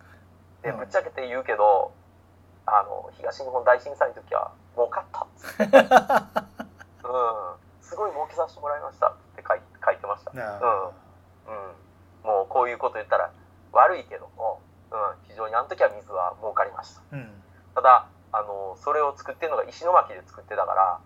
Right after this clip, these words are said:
Speaker 2: うん。
Speaker 1: 供給が結構大変ではあったけど、
Speaker 2: <laughs>
Speaker 1: うん。とは書いてまし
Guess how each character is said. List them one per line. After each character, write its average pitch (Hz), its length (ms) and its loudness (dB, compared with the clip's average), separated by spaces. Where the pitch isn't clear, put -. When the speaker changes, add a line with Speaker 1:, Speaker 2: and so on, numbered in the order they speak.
Speaker 2:
う - 20 -18
ん。 - 20 -16
Speaker 1:
供 156 160 -2
給 147 160 -10
が 135 120 4
結 - 140 -14
構 - 120 -14
大 120 180 2
変 110 140 -10
で 117 80 -2
は 101 80 2
あ - 40 -6
っ - 60 -14
た - 80 -10
け - 120 -16
ど、 - 180 -6
Speaker 2:
<laughs> - 0 -
Speaker 1:
う 311 80 6
ん。 - 20 -2
と 190 60 0
は 131 180 4
書 104 100 -2
い - 40 -14
て - 120 -18
ま 85 120 -18
し - 100 -20